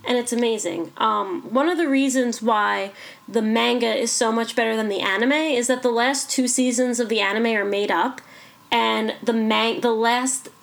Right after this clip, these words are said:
arc in the manga is one of the best arcs of all time. It goes into Kenshin's past. You find out about, like, I don't know if I should spoil every-,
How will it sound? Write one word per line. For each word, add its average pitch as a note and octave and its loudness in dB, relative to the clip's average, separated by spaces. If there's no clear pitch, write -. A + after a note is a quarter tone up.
arc A#3 2
in B3 2
the A3+ 0
manga G#3 0
is A3 -4
one A3 0
of G#3+ -4
the A#3 0
best - -2
arcs A3 0
of G#3+ 0
all G3+ 0
time. F3 -2
It - -6
goes A#3+ 2
into A#3 0
Kenshin's G#3+ -4
past. F3+ -2
You A3+ -2
find A#3+ 2
out A3 2
about, G#3+ 0
like, - -2
I C4 4
don't B3+ 2
know A3+ 2
if A3 -2
I A3 2
should G#3 -6
spoil G#3+ 0
every-, F3+ -2